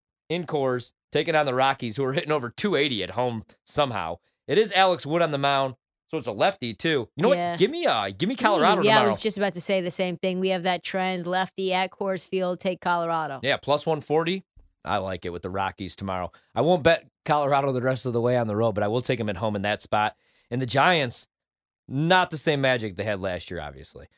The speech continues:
Speaker 1: Uh, Washington plus two eighty on the money line against the Padres. Padres down one nothing right now. It's, uh, Espino going against Blake Snell. Blake Snell's actually been much
Speaker 2: Yeah,
Speaker 1: better
Speaker 2: he
Speaker 1: the
Speaker 2: has.
Speaker 1: second half of the season. No play for me, though, 'cause I can't do minus three fifty.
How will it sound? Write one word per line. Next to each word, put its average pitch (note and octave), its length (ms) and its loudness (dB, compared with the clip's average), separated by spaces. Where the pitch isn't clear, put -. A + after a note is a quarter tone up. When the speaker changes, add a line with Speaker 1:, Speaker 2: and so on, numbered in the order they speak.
Speaker 1:
Uh, C3 200 4
Washington E3 540 2
plus D3+ 220 0
two C3+ 180 0
eighty F3+ 180 4
on F3 80 4
the F3 60 2
money F3 180 2
line E3+ 480 2
against D3 380 2
the B2 80 -10
Padres. E3 800 4
Padres B2 420 -4
down B2 300 -2
one D3+ 160 0
nothing C3+ 280 2
right G2+ 140 -2
now. G2+ 280 0
It's, F#2 180 -6
uh, F2 320 -4
Espino A2+ 560 -4
going A#2 240 -2
against A2+ 320 -2
Blake C#3 240 -2
Snell. C3+ 280 0
Blake F#3+ 200 2
Snell's G3+ 240 0
actually A#2+ 220 -2
been F#2+ 180 -6
much A2 260 -4
Speaker 2:
Yeah, - 120 0
Speaker 1:
better - 100 0
Speaker 2:
he - 60 -4
Speaker 1:
the - 80 -6
Speaker 2:
has. E3+ 60 -2
Speaker 1:
second G2 260 -6
half F#2 200 -6
of E2+ 60 -14
the E2+ 60 -10
season. F2 340 -8
No E3 160 4
play C3+ 220 0
for A#2 140 -6
me, A#2 140 -4
though, G#2+ 140 -2
'cause - 160 -12
I G2+ 40 -6
can't G#2 240 -6
do G2 80 -8
minus F2+ 300 -8
three E2+ 160 -12
fifty. C3+ 420 -4